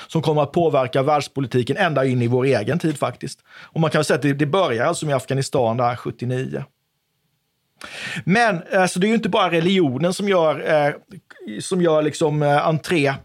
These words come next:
på den stora scenen här. Vi har ju också två andra politiker som kommer att, eh, genomföra olika politiska beslut och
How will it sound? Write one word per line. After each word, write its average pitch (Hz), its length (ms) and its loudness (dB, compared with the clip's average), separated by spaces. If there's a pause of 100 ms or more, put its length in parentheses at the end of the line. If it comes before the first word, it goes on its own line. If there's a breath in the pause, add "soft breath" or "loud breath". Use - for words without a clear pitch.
(100)
på 165 100 -2
den 151 140 2
stora 143 400 0
scenen 143 680 0
här. 143 200 2
Vi 156 80 0
har 170 100 2
ju 190 60 4
också 170 380 0 (560 loud breath)
två 185 140 2
andra 185 460 0
politiker 170 640 -2
som 180 160 -2
kommer 143 320 0
att, - 420 -2
eh, 135 240 2 (320)
genomföra 147 760 0
olika 156 300 0
politiska 147 520 -2
beslut 147 640 -2
och - 300 -4